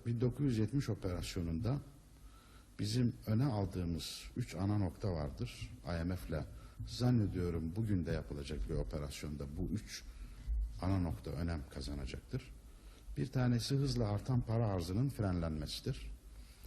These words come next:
Bu esas itibariyle Merkez Bankası'nı ilgilendiren bir konu. İkincisi bütçenin hakiki kaynaklara dayandırılarak denkleştirilmesi.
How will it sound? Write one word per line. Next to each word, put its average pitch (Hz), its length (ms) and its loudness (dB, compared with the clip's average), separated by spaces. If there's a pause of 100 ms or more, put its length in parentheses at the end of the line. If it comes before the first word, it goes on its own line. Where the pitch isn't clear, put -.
(180)
Bu 127 120 2
esas 120 320 0
itibariyle 107 640 0
Merkez 107 460 2
Bankası'nı 80 480 -2 (560)
ilgilendiren 80 680 -2
bir - 80 -8
konu. 90 300 0 (920)
İkincisi 127 640 2 (600)
bütçenin 135 600 4 (340)
hakiki 127 420 0
kaynaklara 107 600 2
dayandırılarak 95 720 2 (560)
denkleştirilmesi. 78 1000 -2